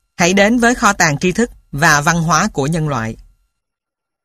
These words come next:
Các quốc gia phát triển về truyền thông đều có hệ thống nhà xuất bản với quy mô lớn.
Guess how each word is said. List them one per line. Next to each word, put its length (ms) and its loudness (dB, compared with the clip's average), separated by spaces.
Các 180 2
quốc 140 -4
gia 160 2
phát 200 -4
triển 200 0
về 180 2
truyền 200 -4
thông 260 -2
đều 160 0
có 140 0
hệ 160 0
thống 240 -2
nhà 180 0
xuất 220 -4
bản 260 0
với 180 0
quy 200 0
mô 140 0
lớn. 280 -2